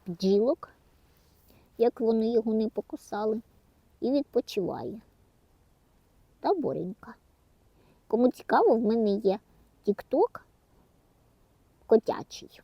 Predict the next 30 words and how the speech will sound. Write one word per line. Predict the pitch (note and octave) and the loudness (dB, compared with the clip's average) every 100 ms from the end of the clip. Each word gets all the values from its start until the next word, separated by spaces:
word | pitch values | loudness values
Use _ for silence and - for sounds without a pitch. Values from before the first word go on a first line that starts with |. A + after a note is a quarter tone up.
| _ | _
<laughs> | C4 C4 - - - - - - - - - | -6 -4 -6 -10 -18 -20 -20 -20 -20 -20 -6
Не | G#3 | -2
тільки | - D#4+ - | 0 0 -2
посудний, | - - C4 E4 F#3 - | -6 -6 -2 -2 -4 0
є | G3 F3 | 2 2
і | |
котячий. | - - - - - - G#4 - _ _ _ _ _ _ _ - | 0 -8 -8 -8 -4 0 0 -2 _ _ _ _ _ _ _ -10
Ось | F2 - - | -10 -10 -8
то. | B3 E4+ _ _ - | -8 -8 _ _ -4
Кому | G3 A3+ | -2 -2
цікаво, | - F3+ G#3+ C#4+ A3+ | -4 -6 -4 -2 -2
дам | G3 G3+ | -2 -4
посилання. | B3+ - - F#3+ E3+ F#3 G3 A#3 _ _ _ _ | -6 -8 -2 -2 -2 -6 -8 -12 _ _ _ _
Подивитися | G3 F#3 F#3+ G3 F3+ - F3 | 0 4 4 2 -2 -2 -6
на | F3 | -4
Борю | F3 G#3+ G4 | -2 2 2
і | C#4+ | 2
на | F#3+ | 0
інших | G3 G#3 - G3+ _ | -2 -2 -4 -10 _
котів, | F#3 - B3+ - | -6 -4 -2 0
які | G3 - F#3 | -2 0 -2
в | |
мене | F3+ F3 E3+ D#3+ | 0 -4 -6 -6
є | D#3+ | -4
у | D#3+ | -4
дворі. | D#3+ D#3+ E3 A3+ E4+ _ _ _ _ _ _ _ _ _ _ _ _ _ _ - | -4 -4 -2 -4 -6 _ _ _ _ _ _ _ _ _ _ _ _ _ _ -20
І | G#3 | -6
що | F#3+ | -4
вони | A#3 F3+ F#3 G#3+ | -2 -2 -2 -2
тут | E4 - | -4 -6